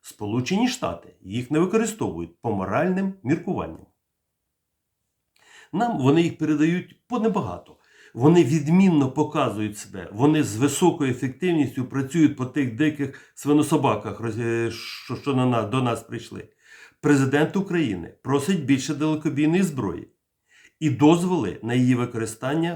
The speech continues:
по території Росії. Декілька разів прозвучало прохання поставити нам томагавки. Це дуже точна, дальня і високоефективна зброя. Чи дадуть нам її?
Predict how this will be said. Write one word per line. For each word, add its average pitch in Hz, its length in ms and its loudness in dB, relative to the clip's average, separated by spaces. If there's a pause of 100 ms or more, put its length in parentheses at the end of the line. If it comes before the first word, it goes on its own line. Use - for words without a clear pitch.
(120)
по 117 80 -8
території 120 540 -4
Росії. 147 460 -8 (760)
Декілька 151 540 2
разів 147 400 2
прозвучало 143 720 0
прохання 123 460 -2
поставити 151 560 -4
нам 143 200 2
томагавки. 131 720 -4 (720)
Це 120 160 -6
дуже 95 300 -6
точна, 127 640 -4 (760)
дальня 123 600 -2
і 127 80 -6
високоефективна 131 840 -2
зброя. 95 380 -8
Чи - 160 -10
дадуть 127 440 -2
нам 92 200 -6
її? 82 400 -16